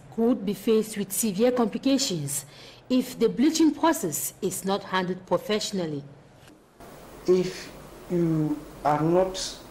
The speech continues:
Speaker 2: experienced enough to isolate this, these gums from the teeth, the chemicals can burn the gums. So after the bleaching, the patient will be s-, subjected to severe pain that we can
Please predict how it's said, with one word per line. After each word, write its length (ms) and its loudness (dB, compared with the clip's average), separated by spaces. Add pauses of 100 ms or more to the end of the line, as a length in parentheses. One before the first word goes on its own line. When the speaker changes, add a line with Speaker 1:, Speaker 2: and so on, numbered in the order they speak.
(180)
Speaker 2:
experienced 640 0
enough 520 -2 (560)
to 200 -2 (200)
isolate 640 0
this, 240 -6 (120)
these 160 -4
gums 440 -2
from 260 -8
the 120 -10
teeth, 240 -6 (400)
the 100 -4
chemicals 560 -6
can 200 -8 (100)
burn 280 -2 (800)
the 60 -4
gums. 600 -4 (560)
So 340 -2
after 260 2
the 140 2
bleaching, 400 -4
the 80 0
patient 420 0
will 100 0
be 120 -8
s-, 380 -8
subjected 500 -2
to 100 -8
severe 540 -2
pain 380 -2 (580)
that 160 0
we 140 -4
can 180 -2